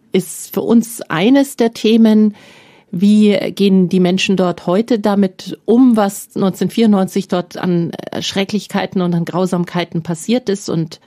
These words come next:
wie, wie tragen sie das Trauma? Aber wir wollten auch einen Blick werfen auf dieses moderne Ruanda und dieses umwelterhaltende, umweltfreundliche Ruanda, das uns in manchen Punkten echt ein paar Schritte voraus ist.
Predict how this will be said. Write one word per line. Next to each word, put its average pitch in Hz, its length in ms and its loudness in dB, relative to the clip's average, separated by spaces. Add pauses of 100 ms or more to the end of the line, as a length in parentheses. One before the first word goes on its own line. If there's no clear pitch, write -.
(140)
wie, 202 320 0
wie 202 100 0
tragen 208 340 0
sie 202 120 -4
das - 220 -8
Trauma? 226 540 0 (540)
Aber 214 440 0 (640)
wir 170 160 0
wollten 170 240 0
auch - 180 -2
einen 233 200 4
Blick 226 220 0
werfen 208 300 0
auf - 160 -2
dieses 175 460 -4 (280)
moderne 190 600 4
Ruanda 160 640 0
und 185 420 0 (260)
dieses 180 440 -2 (240)
umwelterhaltende, 220 1600 0
umweltfreundliche 233 920 0
Ruanda, 208 400 2
das 190 160 -4
uns 202 160 -4
in 180 80 2
manchen 185 300 -2
Punkten 208 340 -4
echt - 220 -6
ein 202 40 -2
paar 196 140 -2
Schritte 202 280 -4
voraus 160 440 -4
ist. 160 260 -12